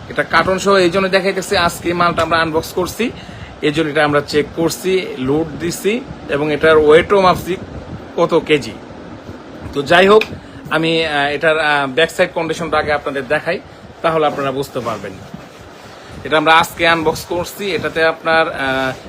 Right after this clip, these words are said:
কিউআর কোড সহ দেয়া আছে। তো ব্যাক সাইড কন্ডিশনটা একটু দেখাও। এটা আপনার, আহ, বিস্তারিত বলা আছে, আপনার, আহ, কারেন্ট কত অ্যাম্পিয়ার, কত ওয়াট,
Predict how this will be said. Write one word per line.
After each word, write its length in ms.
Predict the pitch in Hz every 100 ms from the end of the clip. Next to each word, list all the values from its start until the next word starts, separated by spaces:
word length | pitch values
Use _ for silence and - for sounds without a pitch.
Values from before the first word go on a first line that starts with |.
| -
কিউআর 260 | - 170 170 165
কোড 140 | 170
সহ 320 | - 175 165
দেয়া 260 | 160 160 147
আছে। 280 | 139 - 220 - - -
তো 60 | 123
ব্যাক 180 | 151 175
সাইড 160 | 202 190
কন্ডিশনটা 360 | 190 175 156 156
একটু 180 | - 135
দেখাও। 300 | 151 151 165 - - - - - 143
এটা 160 | 143 160
আপনার, 280 | 156 170 170
আহ, 440 | 165 151 143 139 131
বিস্তারিত 480 | 170 - 170 156 147
বলা 180 | 139 175
আছে, 320 | 151 - - - - - - - - - - - - -
আপনার, 400 | 131 143 143 139 135
আহ, 500 | 135 131 127 127 127 - 151
কারেন্ট 380 | 151 151 127
কত 140 | - 160
অ্যাম্পিয়ার, 500 | 156 139 143 143 143 - - - - 175
কত 180 | 156
ওয়াট, 400 | 165 143 143 143